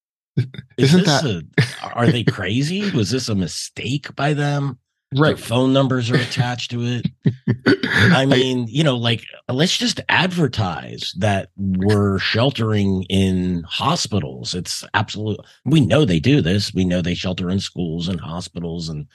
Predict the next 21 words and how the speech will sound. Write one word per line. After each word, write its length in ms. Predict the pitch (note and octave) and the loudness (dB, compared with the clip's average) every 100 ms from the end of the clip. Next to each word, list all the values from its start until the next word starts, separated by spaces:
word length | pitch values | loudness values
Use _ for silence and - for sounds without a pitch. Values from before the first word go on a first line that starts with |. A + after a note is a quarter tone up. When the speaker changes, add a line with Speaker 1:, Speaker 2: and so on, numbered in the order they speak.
| _ _ | _ _
Speaker 1:
civilian 480 | - F#2+ F#2 E2+ E2 | -2 2 4 4 2
Speaker 2:
Oh, 20 | |
yeah. 60 | - | 0
Speaker 1:
buildings 640 | - F2+ E2+ F2+ E2+ F2+ F2+ | -4 -4 -2 -2 -2 -2 -2
and 240 | E2+ D#2+ | -2 -4
press, 560 | - - G#2 G#2 - - | -6 0 2 2 -2 -4
you 140 | G2 | -2
know, 100 | F#2+ | 0
buildings 460 | E2+ G2 F#2 F#2+ F2 | 0 0 0 0 0
that 160 | F2+ E2 | -2 -6
house 260 | E2+ E2+ | -6 -6
the 280 | - F2+ E2 - _ - | -6 -4 -4 -10 _ 0
international 600 | G2+ F#2+ F2+ F2+ G2+ F2+ | 4 6 4 2 0 -2
press 380 | E2 G2 A2+ A#2+ | -4 0 0 0
and 120 | E2+ | -4
stuff 220 | D#2 E2+ | -4 -6
like 160 | E2 D#2+ | -6 -4
that. 140 | F2 | -4
But 100 | D#2+ | -2
it's 140 | C3+ - | -4 -4
really 580 | F#2+ D3 E3 A2+ F#2 | 0 2 4 4 2